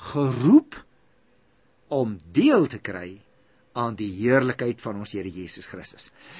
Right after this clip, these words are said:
Dit blyk dus dat God alles gedoen het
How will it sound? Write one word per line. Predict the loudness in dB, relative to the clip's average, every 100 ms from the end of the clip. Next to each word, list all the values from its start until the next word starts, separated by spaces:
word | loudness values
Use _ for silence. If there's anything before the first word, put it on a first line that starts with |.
| -4
Dit | -2 0
blyk | 2 2 0 -2
dus | -4 -4 -10 -14 _ _ _ _ _ -14
dat | -4 2 2 0 -10
God | -12 -2 -2 -2 -4
alles | -2 0 -2 -4
gedoen | -4 -2 0
het | 0 -4 -10